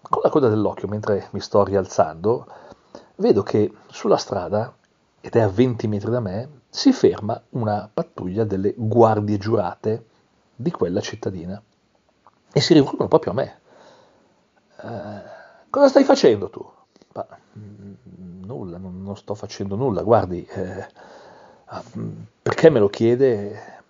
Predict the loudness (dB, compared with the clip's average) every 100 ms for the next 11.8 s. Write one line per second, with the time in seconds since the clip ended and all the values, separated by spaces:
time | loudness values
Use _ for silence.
0 | _ _ -8 -8 _ _ -4 -4 -2 -4
1 | -4 -4 0 2 0 _ -20 -20 -20 _
2 | _ -4 -2 4 6 8 6 6 4 2
3 | -2 -6 _ -12 -6 0 0 0 -12 -10
4 | -6 -6 -6 0 2 0 _ -10 -6 -10
5 | -8 -4 -2 -2 -4 -14 -16 -18 -18 -18
6 | -18 -16 -14 -12 -8 2 4 4 2 -2
7 | -2 -2 -4 -4 -2 -2 0 2 2 0
8 | -16 -20 -20 -20 _ -2 6 10 12 10
9 | 6 -2 -2 -2 0 -2 0 -4 -4 -6
10 | -6 -10 -14 -20 -12 -12 -12 -14 -10 -10
11 | -8 -6 -6 -6 -10 -8 -8 -8